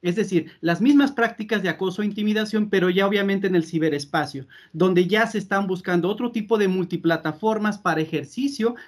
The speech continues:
de las intimidaciones. Hoy día, para enmarcar, nosotros estamos haciendo un análisis en relación a la evolución del ciberbullying hacia el hiperciberbullying, más allá de todo ello,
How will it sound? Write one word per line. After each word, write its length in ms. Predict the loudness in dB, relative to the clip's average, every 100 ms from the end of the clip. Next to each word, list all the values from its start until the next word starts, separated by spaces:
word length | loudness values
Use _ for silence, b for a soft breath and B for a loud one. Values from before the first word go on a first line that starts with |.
| B
de 140 | 2
las 180 | 4 2
intimidaciones. 880 | -2 2 4 4 2 0 -2 -4 -10 b b
Hoy 200 | 0 2
día, 320 | 2 0 0 2
para 160 | 4
enmarcar, 540 | 6 4 2 0 -2 -2 B -2
nosotros 420 | 2 2 0 -2
estamos 360 | 0 2 2 0
haciendo 380 | 2 4 4
un 100 | 4
análisis 580 | 6 6 4 -2 -6 -4
en 120 | -4
relación 560 | -2 -2 -4 -4 -4 -2
a 140 | 0 2
la 100 | 2
evolución 560 | 0 0 0 -2 -4
del 160 | -4 -6
ciberbullying 720 | -4 -2 -2 -2 -2 -2 -4 B B
hacia 260 | -2 2 0
el 140 | 0
hiperciberbullying, 1500 | 0 0 0 0 -2 -6 -10 -4 -2 0 0 4 4 4 -2 b b
más 540 | -2 2 4 2 0 -2
allá 380 | -2 -2 -2
de 120 | -2 -4
todo 380 | -4 -2 0
ello, 320 | 0 0 -2